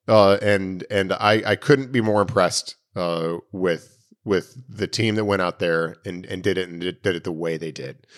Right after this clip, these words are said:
Um, I think, you know, Sam Coffey was a big part of that. I think she was, again,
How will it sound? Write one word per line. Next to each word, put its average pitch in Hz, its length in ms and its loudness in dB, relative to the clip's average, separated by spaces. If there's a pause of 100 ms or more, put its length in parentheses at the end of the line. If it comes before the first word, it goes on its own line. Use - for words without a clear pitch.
(420)
Um, 90 460 6 (960)
I 120 100 4
think, - 440 0 (680)
you 120 180 4
know, 113 80 6
Sam 139 260 6
Coffey 123 300 2
was 139 160 4
a 120 60 0
big 110 160 2
part 98 160 0
of 95 60 0
that. 160 180 0 (280)
I - 60 -6
think 98 160 -6
she 101 120 -2
was, 92 280 -2 (380)
again, 104 440 0